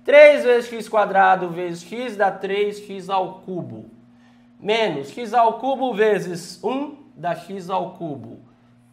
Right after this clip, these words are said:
sobre x quadrado. Três x ao cubo sobre, menos x ao cubo dá dois x ao cubo sobre x quadrado. Eita!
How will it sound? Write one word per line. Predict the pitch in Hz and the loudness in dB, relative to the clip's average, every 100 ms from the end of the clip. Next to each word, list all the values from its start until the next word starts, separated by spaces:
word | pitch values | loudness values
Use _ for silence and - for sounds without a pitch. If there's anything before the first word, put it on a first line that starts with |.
| _ _ _ _ | _ _ _ _
sobre | - - 220 214 196 208 | -20 -4 2 2 0 -8
x | - 185 - | -12 -16 -8
quadrado. | 185 156 - - - - _ _ _ _ _ _ _ _ - _ _ _ _ _ _ _ _ - | -6 -6 -8 -12 -14 -20 _ _ _ _ _ _ _ _ -20 _ _ _ _ _ _ _ _ 2
Três | 349 359 359 | 6 6 4
x | 311 285 | 0 4
ao | 269 262 | 4 4
cubo | 262 233 | -4 -2
sobre, | 254 240 226 190 | -2 0 -2 -2
menos | 233 220 | -2 -2
x | - 226 208 | -6 -6 -2
ao | 226 | -2
cubo | 226 269 285 | -2 -4 0
dá | 262 254 | 2 2
dois | 190 190 202 240 277 - - - _ _ _ _ _ _ _ | 2 0 0 -2 -6 -16 -20 -20 _ _ _ _ _ _ _
x | - - 190 185 | -20 -14 -10 -4
ao | 196 196 | -6 -6
cubo | - 135 110 117 | -12 -14 -14 -20
sobre | - - 185 185 185 | -16 -10 -8 -8 -10
x | - 180 165 - | -14 -16 -18 -8
quadrado. | 180 - - - - _ _ - | -8 -8 -12 -14 -20 _ _ -16
Eita! | 175 175 147 127 120 - - - - | -12 -12 -14 -18 -20 -20 -20 -20 -20